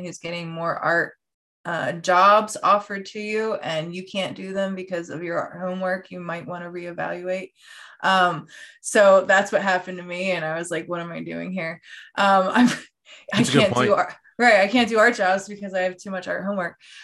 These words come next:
Speaker 1: Um, <laughs> so, so
Speaker 2: Yeah.
Speaker 1: that's one thing. Um, it, maybe just do it.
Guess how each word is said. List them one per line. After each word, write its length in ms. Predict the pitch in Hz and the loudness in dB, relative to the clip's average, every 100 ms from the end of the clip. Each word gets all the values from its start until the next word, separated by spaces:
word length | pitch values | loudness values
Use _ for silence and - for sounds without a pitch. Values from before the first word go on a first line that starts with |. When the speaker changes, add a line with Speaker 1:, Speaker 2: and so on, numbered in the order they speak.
| - - | -6 4
Speaker 1:
Um, 480 | 220 214 208 202 - | 6 8 6 4 0
<laughs> 60 | |
so, 180 | - - 427 | 0 4 4
so 100 | 370 453 - 508 571 440 539 - - - - | 6 4 4 4 4 2 0 -2 -14 -10 2
Speaker 2:
Yeah. 60 | 247 | 4
Speaker 1:
that's 200 | 247 247 | 4 4
one 260 | 233 233 | 0 2
thing. 260 | 226 202 190 | 2 0 0
Um, 380 | 196 196 190 - | -2 -2 -4 -10
it, 140 | 196 196 | -10 -4
maybe 280 | 208 208 196 | -4 -2 -4
just 240 | 196 - | -8 -6
do 160 | 196 190 | 2 4
it. 240 | 170 | 2